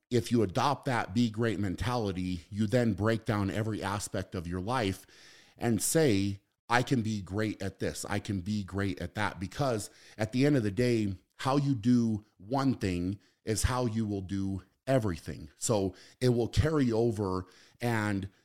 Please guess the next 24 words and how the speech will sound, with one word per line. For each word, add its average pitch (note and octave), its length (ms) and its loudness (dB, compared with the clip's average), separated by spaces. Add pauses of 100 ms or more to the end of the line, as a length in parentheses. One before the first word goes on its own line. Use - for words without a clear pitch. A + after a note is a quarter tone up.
if G2+ 160 -4
you G#2+ 80 0
wake C#3+ 320 0
up C#3 240 0
every A#2+ 220 0
single A2 320 0
day, F#2 360 0 (240)
win C#3 300 0
the B2+ 100 4
day, F#2+ 380 -2 (380)
push D3 260 0
yourself A#2+ 460 0
to G2+ 80 -4
be F#2+ 180 -4
great, G2+ 440 -2 (680)
after D3 400 2
you D3+ 160 0
do B2 240 6
that G2 400 0
for G#2 420 -2 (320)
a G2 320 -2
number B2+ 480 0
of F#2+ 220 -2
days, G2+ 540 0